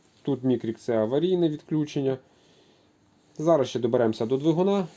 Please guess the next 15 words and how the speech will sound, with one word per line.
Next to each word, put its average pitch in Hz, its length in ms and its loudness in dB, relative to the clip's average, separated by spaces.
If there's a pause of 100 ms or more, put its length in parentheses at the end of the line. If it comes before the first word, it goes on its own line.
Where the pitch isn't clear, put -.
(240)
і 208 140 -4 (120)
подивимося, 110 480 0
що 127 160 -6
там 110 140 -4
всередині. 101 580 -2 (300)
Дивіться, 139 400 2
при 139 180 4
розборці, 143 680 2
що 117 400 2 (680)
побачив, 147 540 0 (400)
що - 280 -2
шматок 123 440 -2
від 113 120 -4
торсіонної 113 500 2
пружини, 165 500 2